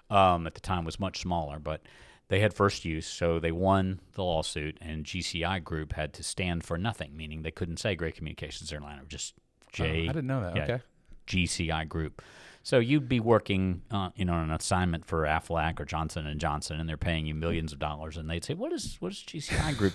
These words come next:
Speaker 1: stand for?"
Speaker 2: <laughs>
Speaker 1: And then, you know, with gritting my teeth, either I'd tell them that story or I'd say it stands for nothing.
Speaker 2: Okay, I didn't know that.
Speaker 1: Which no one cared for. So when I did leave them after Olivia was born in two thousand and eight,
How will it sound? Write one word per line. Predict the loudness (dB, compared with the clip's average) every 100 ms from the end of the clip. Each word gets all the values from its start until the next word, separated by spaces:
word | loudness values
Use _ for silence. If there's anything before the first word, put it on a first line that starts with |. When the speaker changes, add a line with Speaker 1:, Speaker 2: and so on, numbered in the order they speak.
| -2
Speaker 1:
stand | -4 -2 0
for?" | 0 -2 -2
Speaker 2:
<laughs> | -4 -6 -14 -14 0
Speaker 1:
And | 4
then, | 6 6
you | 6
know, | 6 6
with | 4 6
gritting | 8 8
my | 6 4
teeth, | 4 2 2
either | 0 2
I'd | 0 2
tell | 2
them | 4
that | 2 -2
story | 4 6 8
or | 4
I'd | 0
say | 0 -2
it |
stands | 2 2 2
for | 2
nothing. | 0 0 -12 _ _ _ -16 -2 2
Speaker 2:
Okay, | 4 4 4 -2
I | -4
didn't | -2 0
know | 0
that. | 4
Speaker 1:
Which | 2 6
no | 6
one | 6
cared | 4 2 4
for. | 0 2
So | 8 10 10 8 2
when | -2 2 4 4 0 0
I | 0
did | 4 4
leave | 4 2 0 0
them | 2 2 -2
after | -2 -2 0 -2
Olivia | -2 -2 -4
was | -6
born | -6 -6 -6
in |
two | -8 -2
thousand | 0 0 -2
and | 0
eight, | 2 2 -2